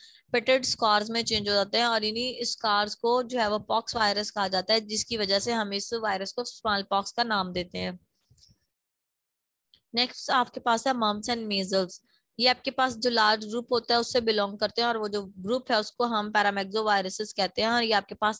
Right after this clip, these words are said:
आरएनए और एनवेलप्ड वायरसेस होते हैं। ठीक है, नेक्स्ट आपके पास है herpes simplex। ये आपके पास herpes वायरस से स्प्रेड होगा। ये आपके पास डीएनए वायरस होता है और डीएनए वायरस होने के साथ साथ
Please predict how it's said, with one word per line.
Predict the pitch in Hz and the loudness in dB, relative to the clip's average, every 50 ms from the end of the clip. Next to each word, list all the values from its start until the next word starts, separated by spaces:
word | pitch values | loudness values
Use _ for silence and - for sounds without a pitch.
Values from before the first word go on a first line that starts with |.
| - | 0
आरएनए | - 202 185 185 196 202 208 220 247 | 2 2 2 2 2 -2 -2 -2 -2
और | 247 233 - | -2 -2 -2
एनवेलप्ड | - 208 202 190 190 185 196 214 208 196 | -4 -6 0 2 2 2 2 0 -2 0
वायरसेस | 196 190 180 180 180 180 - - 180 175 | 0 0 0 0 -2 -6 -6 -8 -6 -2
होते | 180 175 165 - 170 | -2 -4 -2 -2 -4
हैं। | 165 165 170 175 - _ _ _ _ _ _ _ - - - - - - _ _ _ _ _ _ _ _ _ - | -4 -4 -4 -8 -12 _ _ _ _ _ _ _ -20 -20 -20 -20 -20 -20 _ _ _ _ _ _ _ _ _ -8
ठीक | - 214 214 | -6 0 0
है, | 247 247 | 2 2
नेक्स्ट | 254 247 - - 285 | 2 0 0 2 0
आपके | 254 - - 254 | 0 0 -2 -2
पास | 240 - 240 240 - 262 | 0 0 0 0 2 0
है | 254 | 2
herpes | 269 262 226 214 - - 233 226 233 240 240 240 254 254 254 254 - 247 | 4 4 2 2 0 -2 -4 -2 -2 -2 -2 2 2 2 2 2 0 -4
simplex। | 220 220 214 220 214 220 233 - - - | -6 -4 -2 0 2 2 2 -2 -6 -2
ये | 254 247 | 0 0
आपके | 233 220 - - 233 | 0 0 0 -8 -4
पास | - 226 226 226 233 | 0 0 0 0 0
herpes | 240 233 226 208 - - 240 240 233 233 | 0 0 0 0 0 -2 -4 -4 0 2
वायरस | 233 220 214 220 220 - | 2 2 2 0 -4 -6
से | - 233 | -8 -10
स्प्रेड | - - 208 - 208 196 190 185 190 | -10 -10 -4 0 0 0 2 0 0
होगा। | 190 202 233 | 0 2 2
ये | 247 262 | 2 4
आपके | 254 233 214 - - 208 | 2 0 0 -2 -4 -2
पास | - 220 214 196 | -2 -2 -2 -2
डीएनए | 185 196 190 190 190 202 220 233 | -4 -2 0 0 0 0 0 2
वायरस | 240 233 226 226 233 226 - | 4 4 4 4 2 0 -2
होता | 233 220 - 240 247 | -4 0 2 2 2
है | 277 - - _ - - - - - _ _ _ | 2 2 -4 _ -20 -20 -20 -20 -20 _ _ _
और | - 208 208 214 214 220 214 | 0 4 6 6 6 4 4
डीएनए | 196 214 220 220 233 233 247 262 262 | 0 0 0 0 0 2 0 0 2
वायरस | 247 220 208 202 214 220 - - | 2 2 2 2 0 -4 -6 -8
होने | 214 214 226 | -8 -8 -4
के | - 226 226 | -4 -4 -2
साथ | - 226 208 196 196 | 0 2 2 2 2
साथ | - - 220 220 233 | 0 0 2 2 2